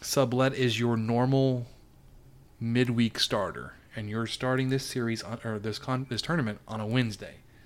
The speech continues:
So this is more of a normal rest situation for everybody if you leave Sublette first.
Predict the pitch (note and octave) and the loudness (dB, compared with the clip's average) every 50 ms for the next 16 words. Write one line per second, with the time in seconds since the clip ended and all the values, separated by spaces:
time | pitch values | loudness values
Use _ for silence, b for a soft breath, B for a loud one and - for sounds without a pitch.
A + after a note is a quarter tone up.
0 | B B B B B B B B B B B B - - - - - - - - | B B B B B B B B B B B B -20 -20 -20 -20 -20 -20 -20 -20
1 | - - - - - - - - A#2 A#2+ A2 A2 A#2 A2 A#2 B2 B2+ B2+ A#2 A2+ | -20 -20 -20 -20 -14 -10 -6 -4 -4 -2 -2 -2 -4 -2 0 2 2 4 4 2
2 | G#2+ G#2+ G#2+ A#2+ B2+ C#3 D3 D3+ C3 A#2 B2 B2 C#3 C3+ - - - - - C3 | 0 0 0 2 2 4 4 4 6 6 6 6 6 4 2 -2 -2 -2 -2 -2
3 | - - C#3+ B2+ B2+ B2+ B2 - - C3+ B2+ - A2 G2+ - - C#3 D3+ C#3+ C3 | 0 0 0 2 2 2 2 0 0 -2 -2 -2 -4 -6 -2 -2 0 2 4 2
4 | A2 G2 G#2 G2 G2 G2+ G#2 A2+ A#2 - - B2+ G#2+ - - A2 G#2 G#2 G2+ B2 | 2 2 0 -2 -2 -2 -4 -4 -6 -6 -8 -10 -10 -6 -6 -6 -6 -6 -8 -10
5 | - - A#2 A2 A2 A#2+ B2 B2 A#2+ A#2 A2 - - - - - - B2+ A#2 A2 | -12 -10 -6 -2 0 0 2 2 2 2 0 -2 -10 -18 -16 -8 -4 -4 -4 -4
6 | G#2+ A2 A2 A2 - - - - - - B2 A2+ E2 - - - - - - - | -4 -4 -6 -6 -6 -10 -16 -20 -6 -4 -4 -4 -2 -4 -8 -10 -12 -12 -14 -16